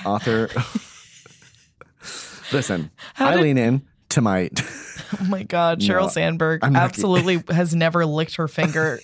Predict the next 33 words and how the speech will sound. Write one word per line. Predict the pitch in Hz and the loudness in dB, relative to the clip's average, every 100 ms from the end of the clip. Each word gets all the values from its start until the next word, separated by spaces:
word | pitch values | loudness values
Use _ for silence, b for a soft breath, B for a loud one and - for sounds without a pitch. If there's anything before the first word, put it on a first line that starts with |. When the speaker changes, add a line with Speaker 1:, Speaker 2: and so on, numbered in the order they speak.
| 202 | -2
Speaker 1:
<laughs> | - | -2
Speaker 2:
to | - 175 | 0 0
then | 165 165 120 | 2 0 -2
eat | 165 165 - - | -2 -4 -4 -4
something. | 127 123 117 107 | -4 -2 -4 2
Speaker 1:
Yeah, | 127 107 | 2 2
Speaker 2:
That | 185 180 | 2 2
is | 180 | 2
Speaker 1:
Sheryl | 180 | 4
Speaker 2:
never | 170 | 4
Speaker 1:
Sandberg's | 175 165 123 | 2 0 0
not | 120 113 | 2 2
allowed | 110 107 95 90 | 2 2 0 -2
to | 98 | -4
lick | 92 - | -4 -8
her | |
finger. | 85 69 58 - 82 B B | -10 -12 -12 -16 -18 B B
Speaker 2:
She | - - 233 | -8 -6 -4
just, | 196 220 226 - - _ | -2 -2 -2 -8 -12 _
I | 170 | -4
don't | 185 208 | -2 -2
think | 202 | -4
she | - 170 | -2 0
understands | 160 151 - 143 - 165 - - - - | 0 -2 -6 -8 -10 -12 -12 -14 -16 -12
why | 147 143 139 139 | -4 -4 -4 -8
candy | - 127 147 156 | -8 -8 -6 -6
happens. | - - - 160 175 - - | -6 -6 -8 -6 -8 -10 -8
I | |
don't | 160 156 | -6 -6
know. | - 165 165 | -6 -6 -4
Speaker 1:
<laughs> | 113 - 165 147 247 - 196 - - B B B B | -6 -4 -2 0 0 0 0 -2 -6 B B B B
Speaker 2:
Oh | 151 | -6
my | 147 | 0